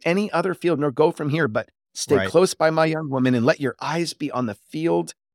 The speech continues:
Speaker 1: which they reap and go after them. Have I not commanded the young men not even to touch you?" How about that?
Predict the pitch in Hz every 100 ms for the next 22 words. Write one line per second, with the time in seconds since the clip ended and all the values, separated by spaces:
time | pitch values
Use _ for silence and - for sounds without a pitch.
0 | _ - 151 - 139 104 143 160 - 123
1 | 104 113 131 143 - 139 143 139 _ _
2 | - 151 156 156 135 143 139 151 165 165
3 | 160 156 147 147 147 147 139 110 98 -
4 | 151 - 220 185 196 196 185 208 151